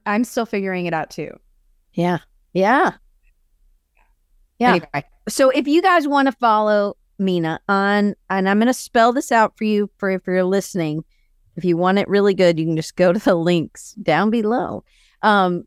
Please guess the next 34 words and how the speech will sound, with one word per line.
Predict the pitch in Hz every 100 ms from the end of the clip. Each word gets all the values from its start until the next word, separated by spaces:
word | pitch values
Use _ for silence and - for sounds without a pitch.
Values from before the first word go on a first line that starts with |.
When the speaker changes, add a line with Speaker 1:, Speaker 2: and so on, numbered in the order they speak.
| -
Speaker 2:
but | 175 202
it's | 202 - 196
on | 190 -
Instagram | 226 240 - 254 277 285 254
dot | 262 -
com | 196 180 175 185
slash | - - 170 165 160 - -
Meena | 185 190 214 240 277 -
Khalili, | 320 247 202 175 170 175 - _
M | 220 240 254 -
E | - 220 214
E | 190 185 -
N | 190 185
A | 165 156 160 -
K | - 196 202 202 _ _
H | 196 277 - - -
A | 180 170 -
L | 190 196
I | 180 180 175
L | 165 165
I. | 120 147 160 - _ _ _
same | - - 254 277
thing. | 254 254 240 233 -
Um, | 190 170 156 127
so | - 202 175 -
that, | 180 185 196 _ -
uh, | 185 170 170 165 175
well, | 190 220 214 165 -
that's | 202 220 -
a | 190
lo-, | 156 170 -
you're | 196 202 -
on | 185 175
that, | 160